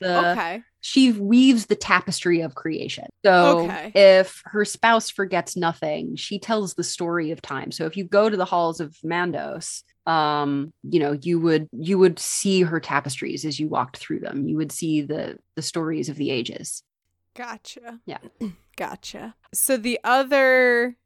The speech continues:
Speaker 2: master of spirits is Irmo.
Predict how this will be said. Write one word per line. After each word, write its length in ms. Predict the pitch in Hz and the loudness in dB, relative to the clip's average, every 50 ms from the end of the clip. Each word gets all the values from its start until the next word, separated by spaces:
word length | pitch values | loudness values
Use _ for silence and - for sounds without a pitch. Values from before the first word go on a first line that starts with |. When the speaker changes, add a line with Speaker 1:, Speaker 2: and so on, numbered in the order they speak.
| _ _ - | _ _ -6
Speaker 2:
master 800 | 202 208 214 220 226 220 220 233 226 - - - - 233 226 - | -4 -4 0 2 4 4 4 4 2 -2 -4 -2 0 0 0 0
of 220 | - 208 214 196 | 0 -2 -4 -2
spirits 1080 | - - - - - 226 214 202 196 190 185 185 190 190 - - - - - - - - _ _ _ _ _ _ _ | -2 -4 -4 -2 -2 -2 0 0 2 2 2 2 0 -2 -4 -4 -6 -4 -2 -2 -4 -6 _ _ _ _ _ _ _
is 340 | 214 208 202 196 185 - - _ - | -2 -2 -2 -2 -2 -4 -6 _ 0
Irmo. 800 | 240 233 240 233 226 214 185 175 170 170 170 170 190 226 226 | 2 2 4 4 2 2 0 0 0 -2 -2 -2 -4 -6 -8